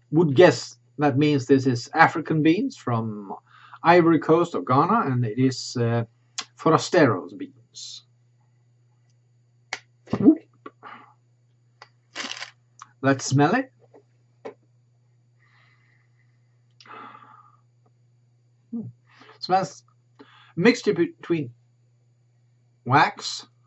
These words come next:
Smells almost like they've used, uh, a chemical sugar like sorbitol or aspartame. But no.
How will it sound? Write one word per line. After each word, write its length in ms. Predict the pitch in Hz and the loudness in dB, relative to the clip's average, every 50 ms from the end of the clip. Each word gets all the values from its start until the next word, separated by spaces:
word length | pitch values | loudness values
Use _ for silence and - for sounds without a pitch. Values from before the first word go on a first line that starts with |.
| _ _ _ _ _ _ _ _ _ _ _ _ _ _ _ _ _ _ _ _ _ _ _ _ _ _ _ _ _ _ _ _ _ _ _ _ _ _ _ _ _ _ _ _ _ - - - - - - _ _ _ _ _ _ _ _ _ _ _ _ _ _ _ _ _ _ _ _ _ _ _ _ _ _ _ _ _ _ _ _ | _ _ _ _ _ _ _ _ _ _ _ _ _ _ _ _ _ _ _ _ _ _ _ _ _ _ _ _ _ _ _ _ _ _ _ _ _ _ _ _ _ _ _ _ _ -20 -20 -20 -20 -20 -20 _ _ _ _ _ _ _ _ _ _ _ _ _ _ _ _ _ _ _ _ _ _ _ _ _ _ _ _ _ _ _ _
Smells 400 | - - - 147 180 208 202 - | -16 -8 -4 0 0 0 0 0
almost 400 | - 196 185 202 190 180 165 - | -2 0 0 0 0 -2 -2 0
like 180 | 170 151 143 135 | 2 2 2 4
they've 160 | 151 147 143 | 4 4 4
used, 560 | 143 147 156 156 151 143 - - - - - _ 147 | 4 4 6 8 8 6 4 0 -10 -18 -14 _ -2
uh, 560 | 139 135 131 127 127 127 127 123 120 123 120 117 - | 0 2 2 2 2 2 2 2 2 2 0 -2 -6
a 60 | 143 - | -8 -2
chemical 520 | - - 233 247 220 180 - 175 117 - - _ _ - _ _ _ _ | 2 2 4 4 2 2 0 -2 -2 -2 -6 _ _ -20 _ _ _ _
sugar 500 | - - - 170 151 139 139 135 135 135 | -20 -4 0 4 6 6 6 4 2 2
like 220 | 156 156 160 147 | 2 2 2 0
sorbitol 640 | 143 - - 202 202 190 170 151 123 - 156 143 135 | -2 -2 2 2 4 4 4 2 2 2 2 2 4
or 140 | 135 139 151 | 4 4 4
aspartame. 600 | 165 160 156 - _ - 120 - - 120 104 - - _ _ _ _ _ - - _ - _ | 2 2 0 -2 _ -14 -8 -4 -4 -4 -4 -6 -12 _ _ _ _ _ -20 -20 _ -14 _
But 160 | 156 160 156 - _ _ _ _ _ _ _ _ _ _ _ _ _ _ _ | -6 -6 -6 -6 _ _ _ _ _ _ _ _ _ _ _ _ _ _ _
no. 340 | 117 117 123 143 185 - | -2 -2 0 -2 -2 -6